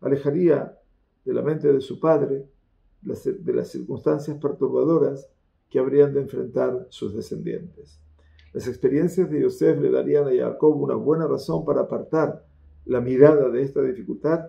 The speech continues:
y centrar su atención en el brillante y prometedor futuro que les espera a Bene Israel. Así como Yosef logró abrirse camino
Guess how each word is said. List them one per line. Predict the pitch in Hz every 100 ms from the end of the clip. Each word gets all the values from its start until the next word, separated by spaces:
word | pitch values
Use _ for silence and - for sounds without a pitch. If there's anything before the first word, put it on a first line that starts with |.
| - _ -
y | 139
centrar | 139 135 139 151 160
su | -
atención | 143 - - - 160 165 165 - _ -
en | 123
el | 127
brillante | 120 120 143 151 156
y |
prometedor | - 127 127 123 127 143
futuro | - 123 - 160 160 160 - _ _
que | - 127
les | 123 123 -
espera | 107 - 139 131
a |
Bene | - - 214
Israel. | 104 - - - - _ _ _ _ _ _ _
Así | 131 - 143
como | 147
Yosef | 139 123 - 147 139 -
logró | - 127 131 135
abrirse | 135 143 - 135
camino | 131 117 139 131